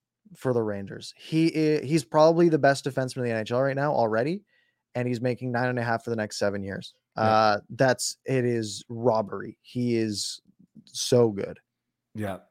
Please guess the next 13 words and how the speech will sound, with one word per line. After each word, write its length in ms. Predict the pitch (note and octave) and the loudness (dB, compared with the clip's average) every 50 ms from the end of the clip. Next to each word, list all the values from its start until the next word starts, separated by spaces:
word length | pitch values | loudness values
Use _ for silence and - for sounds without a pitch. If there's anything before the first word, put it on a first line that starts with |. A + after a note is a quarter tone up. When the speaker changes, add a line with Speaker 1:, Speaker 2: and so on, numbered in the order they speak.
| _ _ - | _ _ -18
Speaker 2:
Y-, 140 | F3 - - - | -18 -16 -10 -4
uh, 320 | B2 A#2 A2+ A2 G#2+ A2+ - | -2 0 0 0 -2 -4 -4
we 140 | - B2+ B2+ | -2 2 6
always 240 | B2+ B2+ C3+ C3+ C3 | 6 8 6 6 4
talk 260 | - B2+ A2+ A2+ - | 2 2 2 2 0
about 380 | - G2+ G#2+ G2+ G2+ - - - | 0 0 2 2 2 0 -2 -4
these 180 | A2 G#2+ F#2 | -4 -4 -2
long-term 380 | G#2 G#2 G#2+ A2 G#2 - G#2+ G2+ | -2 -2 -2 -2 -4 -8 -10 -12
contracts. 800 | - - G2 G2 G2 - - G#2 G2 G2 G2 - - - - _ _ _ _ - - - - - _ _ _ _ _ - | -10 -12 -12 -12 -12 -10 -10 -10 -10 -12 -14 -16 -18 -20 -20 _ _ _ _ -20 -20 -20 -20 -20 _ _ _ _ _ -2
You 140 | A2 G#2+ G2+ | 2 4 4
might 240 | G#2+ A2 A2 A2+ - | 6 4 4 2 0
overpay 580 | A#2 A#2 A2+ A2 A2+ - - - A#2 A2+ A2 A2 | 0 0 0 0 -4 -6 -6 -6 -6 -4 -6 -6
now 800 | A2 G#2+ G#2+ G#2 G#2 G#2 G#2 G#2+ G#2+ G#2+ G#2+ G#2+ G#2+ G#2 A2 A2+ | -8 -8 -6 -6 -4 -4 -2 -2 -2 -2 -2 -2 -4 -4 -6 -8